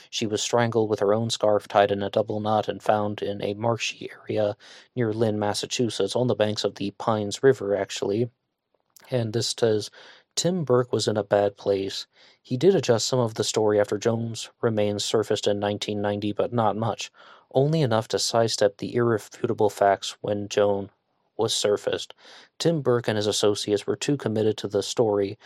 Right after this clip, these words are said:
of how Joan Webster was murdered by the serial killer Leonard Paradiso and her body had been dumped off of Paradiso's boat into the Boston Harbor.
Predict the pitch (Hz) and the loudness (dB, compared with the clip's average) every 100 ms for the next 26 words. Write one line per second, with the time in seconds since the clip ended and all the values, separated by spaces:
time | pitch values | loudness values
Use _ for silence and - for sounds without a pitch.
0 | - - - 110 107 104 120 117 110 104 | -20 -8 -2 2 4 4 2 2 0 0
1 | 107 104 104 120 117 117 110 107 101 - | -2 -2 -2 0 0 0 2 2 2 0
2 | 110 110 - 107 104 101 110 110 - 113 | 0 -2 0 0 0 0 0 0 2 2
3 | 110 - 101 - 104 98 - - - - | 2 0 -4 2 2 2 -2 -20 -12 -6
4 | 113 107 113 107 107 101 - - 107 98 | -4 2 4 4 4 0 -2 -4 -2 2
5 | 107 104 110 104 104 - - 110 104 104 | 2 4 2 2 0 -2 0 2 2 0
6 | 101 104 101 110 98 - - 104 - 104 | 2 2 4 4 2 0 -8 -6 -4 -2
7 | 107 101 98 - 101 104 104 101 104 | 2 2 2 0 0 2 0 -2 -10